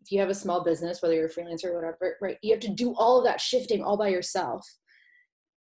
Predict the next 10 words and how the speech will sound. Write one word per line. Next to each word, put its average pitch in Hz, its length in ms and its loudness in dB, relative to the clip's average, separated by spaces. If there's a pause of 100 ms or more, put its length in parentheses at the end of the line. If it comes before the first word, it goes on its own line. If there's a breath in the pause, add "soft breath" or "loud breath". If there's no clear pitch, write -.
(280)
And 226 120 6
then 277 80 8
it 277 60 6
becomes 233 280 0
a 202 40 4
lot. 202 320 2
If 208 160 -4
you're 196 120 0
working 269 360 6
somewhere 180 840 -2